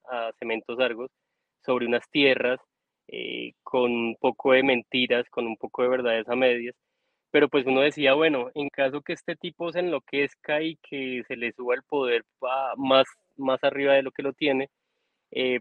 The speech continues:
pues finalmente los ingresos de la cementera están ya muy bastante, o sea, tienen un, un gran porcentaje fuera de Colombia. Eso pues no es garantía que no, no vaya a haber una crisis en, en, eh, eh, digamos,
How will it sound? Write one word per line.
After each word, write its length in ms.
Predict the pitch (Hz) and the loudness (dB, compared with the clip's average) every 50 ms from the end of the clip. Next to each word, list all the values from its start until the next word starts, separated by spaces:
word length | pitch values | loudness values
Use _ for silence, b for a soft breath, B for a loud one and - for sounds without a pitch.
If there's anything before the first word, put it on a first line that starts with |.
| _ | _
pues 140 | - 135 123 - | -2 -4 -2 0
finalmente 1200 | 135 120 117 120 131 135 139 135 131 _ - 143 139 139 139 139 139 135 135 127 123 117 87 85 - 127 | 2 2 2 4 4 4 4 2 2 _ -2 0 2 2 2 2 2 2 2 0 0 -2 -6 -10 -12 -8
los 180 | 127 120 - 135 | -8 -6 -4 -4
ingresos 380 | 127 117 120 120 107 120 113 | -4 0 -2 -2 -2 -2 -4
de 80 | 123 131 | -2 0
la 120 | 139 135 | 0 0
cementera 460 | - 151 135 131 123 - - 117 117 | 0 2 0 0 -2 -2 -4 -4 -4
están 320 | 107 - - - 120 117 117 | -4 -6 -2 -2 -2 0 2
ya 300 | 123 120 120 117 - - _ _ _ _ _ _ _ _ - | 2 2 2 2 -2 -8 _ _ _ _ _ _ _ _ -8
muy 360 | 151 139 139 139 135 131 139 143 | -4 0 2 2 2 0 -2 -8
bastante, 600 | - 135 139 135 127 - _ - 123 113 - - | -14 -10 -4 -4 -4 -4 _ -4 -4 -4 -4 -8
o 100 | 127 135 | -14 -6
sea, 180 | - 127 117 - | -2 -2 -2 -2
tienen 280 | - 123 120 120 123 127 | -2 -2 0 0 0 0
un, 200 | 131 131 143 143 | 0 -2 -2 -2
un 120 | 143 135 | -4 -2
gran 220 | 131 131 127 123 | 0 0 0 0
porcentaje 640 | 120 - 139 127 - 139 123 - - 117 110 - 120 | 0 -2 -6 -2 -2 -4 -4 -4 -4 -6 -6 -6 -10
fuera 220 | - - 123 120 123 | -6 -4 -2 0 0
de 100 | 123 - | 0 -2
Colombia. 540 | - - 127 143 160 139 113 110 110 107 _ _ _ _ _ _ _ _ _ _ _ _ _ _ _ | -2 -2 0 0 0 0 0 -2 -6 -8 _ _ _ _ _ _ _ _ _ _ _ _ _ _ _
Eso 320 | - 143 131 - 143 139 131 | 0 0 0 2 2 -2 2
pues 220 | - 170 165 151 | 6 6 6 8
no 240 | 143 135 131 131 131 | 8 6 6 6 4
es 100 | 131 131 | 4 4
garantía 540 | 147 151 170 160 143 - - 131 123 123 - | 6 6 6 6 4 0 -4 0 0 0 -2
que 160 | - - 120 | -2 -6 -4
no, 400 | 117 113 113 117 117 120 - 127 | -2 -2 -2 -4 -4 -6 -6 -6
no 160 | 127 123 120 | -2 0 0
vaya 220 | 127 127 127 135 | 0 0 2 0
a 20 | 139 | 2
haber 280 | 143 139 139 135 135 _ _ _ _ _ _ _ _ _ _ - | 2 2 0 -2 -4 _ _ _ _ _ _ _ _ _ _ -10
una 240 | - 147 143 151 151 | -2 2 2 2 2
crisis 480 | - - 156 156 147 127 151 147 135 156 | 2 2 0 0 0 0 -4 -8 -2 0
en, 220 | 151 143 135 117 | 0 0 0 -2
en, 520 | 123 127 123 117 - - - - - - _ _ _ | -4 -4 -4 -6 -10 -12 -16 -20 -20 -20 _ _ _
eh, 360 | - 127 113 - - - - _ _ | -20 -20 -20 -18 -20 -20 -20 _ _
eh, 160 | 143 147 135 123 _ | -12 -12 -12 -12 _
digamos, 540 | - - _ 143 135 123 127 123 120 120 | -20 -20 _ -14 -8 -2 -2 0 0 0